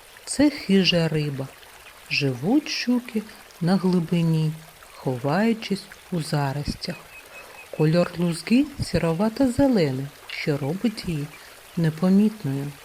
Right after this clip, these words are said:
Полює на маленьких риб та жаб, але може поласуватись і маленькими тваринами, якщо вони якимсь чином потрапляють у воду.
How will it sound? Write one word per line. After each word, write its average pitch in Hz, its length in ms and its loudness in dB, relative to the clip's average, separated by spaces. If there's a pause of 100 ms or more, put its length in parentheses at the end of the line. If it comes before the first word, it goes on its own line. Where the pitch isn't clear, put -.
(800)
Полює 160 440 4
на 170 140 2
маленьких 151 640 -2
риб 156 220 -2 (380)
та 294 180 6
жаб, 165 300 2 (520)
але 143 180 -2
може 143 440 0
поласуватись 165 840 -4 (360)
і 165 80 2
маленькими 170 560 2
тваринами, 160 680 -2 (320)
якщо 156 320 -2
вони 156 280 2
якимсь 262 400 0
чином 220 400 2 (480)
потрапляють 165 960 -4 (540)
у 160 40 -2
воду. 131 560 -4